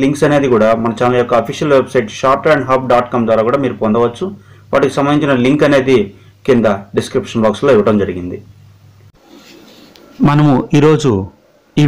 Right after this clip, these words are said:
వీడియో ద్వారా Government of ఆంధ్రప్రదేశ్లో పడినటువంటి భారీ నోటిఫికేషన్, అలాగే మరి ఒక నోటిఫికేషన్ ఏదైతే అసిస్టెంట్ ఎగ్జిక్యూటివ్ సంబంధించిన నోటిఫికేషన్ గురించి పూర్తి వివరాలను తెలుసుకోబోతున్నాం.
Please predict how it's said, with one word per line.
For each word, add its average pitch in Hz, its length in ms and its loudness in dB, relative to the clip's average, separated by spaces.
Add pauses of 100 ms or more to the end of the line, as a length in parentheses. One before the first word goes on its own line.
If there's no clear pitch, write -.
వీడియో 160 280 6
ద్వారా 131 240 0 (800)
Government 175 380 2
of - 80 0 (140)
ఆంధ్రప్రదేశ్లో 143 680 0
పడినటువంటి 127 460 2 (120)
భారీ 131 300 2
నోటిఫికేషన్, 131 680 0 (520)
అలాగే 156 320 0 (520)
మరి 143 160 2
ఒక 143 160 2
నోటిఫికేషన్ 135 540 0 (100)
ఏదైతే 131 300 2 (380)
అసిస్టెంట్ 156 380 0 (380)
ఎగ్జిక్యూటివ్ 139 500 2
సంబంధించిన 120 480 2
నోటిఫికేషన్ 113 440 0
గురించి 123 260 -2
పూర్తి 127 220 0
వివరాలను 117 360 2
తెలుసుకోబోతున్నాం. 120 580 -2